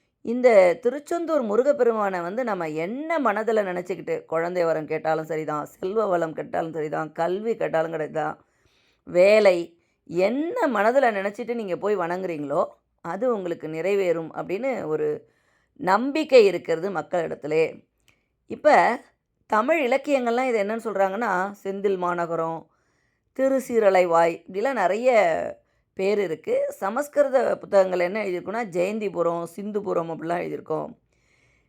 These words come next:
பிற்கால பாண்டியர்களுடைய கல்வெட்டுல பார்த்தீங்கன்னா, திருபுவன மகாதேவி, சதுர்தேவி மங்கலம் இப்படிலாம் இருக்கும். திருச்செந்தூர் தான் நம்ம எல்லாருக்கும் தெரிஞ்ச இடம். நக்கீரர் வந்து திருமுருகாற்றுப்படையில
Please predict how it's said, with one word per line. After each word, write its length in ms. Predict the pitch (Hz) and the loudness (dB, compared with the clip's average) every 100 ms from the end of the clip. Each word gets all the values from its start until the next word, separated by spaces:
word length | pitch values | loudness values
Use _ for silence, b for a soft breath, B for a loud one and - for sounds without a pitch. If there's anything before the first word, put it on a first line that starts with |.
| _ | _
பிற்கால 500 | 254 269 339 349 339 | 0 4 8 10 8
பாண்டியர்களுடைய 540 | 285 262 262 254 233 208 | 6 6 8 8 6 2
கல்வெட்டுல 420 | 196 202 226 214 | 2 2 2 4
பார்த்தீங்கன்னா, 640 | 190 196 202 247 185 185 - _ _ _ _ _ - | 4 2 0 2 2 0 -4 _ _ _ _ _ -6
திருபுவன 440 | 269 269 269 240 | -2 4 4 4
மகாதேவி, 760 | 214 214 220 214 214 202 208 208 | 2 6 6 6 2 0 -4 -4
சதுர்தேவி 640 | 202 202 240 220 220 202 196 | -4 0 0 2 2 2 -2
மங்கலம் 360 | 190 190 196 | -2 0 2
இப்படிலாம் 340 | 196 190 180 185 | 2 0 2 2
இருக்கும். 340 | 170 151 - _ _ _ _ | 0 -6 -14 _ _ _ _
திருச்செந்தூர் 640 | - 254 285 320 277 226 196 | -8 -8 -4 -2 4 4 4
தான் 160 | 269 | 0
நம்ம 220 | 254 175 | 0 -2
எல்லாருக்கும் 1000 | 165 170 185 214 220 220 285 247 180 151 - _ | 0 4 6 6 4 2 0 2 -2 -6 -14 _
தெரிஞ்ச 340 | 190 180 185 170 | 0 2 2 2
இடம். 320 | 143 190 - _ _ _ _ _ _ | 2 -2 -6 _ _ _ _ _ _
நக்கீரர் 640 | - 202 208 - 349 294 214 | -6 -4 -4 0 6 6 6
வந்து 560 | 196 254 208 190 226 | 2 2 2 2 -2
திருமுருகாற்றுப்படையில 1400 | - 262 302 294 254 220 - - - 180 160 151 156 220 | -4 -4 -2 2 4 2 -2 -18 -6 -2 0 0 0 -2